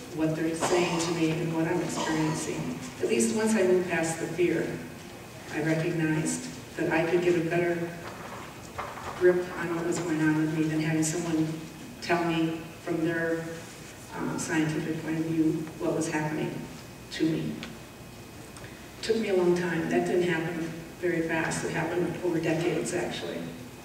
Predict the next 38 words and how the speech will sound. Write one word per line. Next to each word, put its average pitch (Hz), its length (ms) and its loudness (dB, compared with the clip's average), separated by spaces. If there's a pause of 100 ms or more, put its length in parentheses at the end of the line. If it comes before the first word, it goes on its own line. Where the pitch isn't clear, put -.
(580)
So - 140 0
this 175 140 0
is 214 120 0
my 196 200 4
perspective. 196 840 2 (1600)
You 175 120 4
don't 185 180 8
have 185 220 2
to 185 80 0
accept 180 380 2
it. 190 340 2 (480)
I'm 175 100 0
not 175 180 4
here 180 140 6
to 175 100 2
convince 175 420 4
you - 120 0
that 185 180 4
what 165 240 2
I'm 165 220 -2
telling 175 320 0
you 170 120 4
is 175 180 -2
real. 180 440 2 (520)
That, 165 300 0
I 170 260 -2
have 165 180 2
no 175 160 2
interest 175 360 0
in 180 100 4
that. 180 340 2
I'm 165 260 -2
not 170 200 2
trying 175 260 4
to 160 180 2 (300)
win 180 180 8
anybody 175 420 8
over. 170 340 2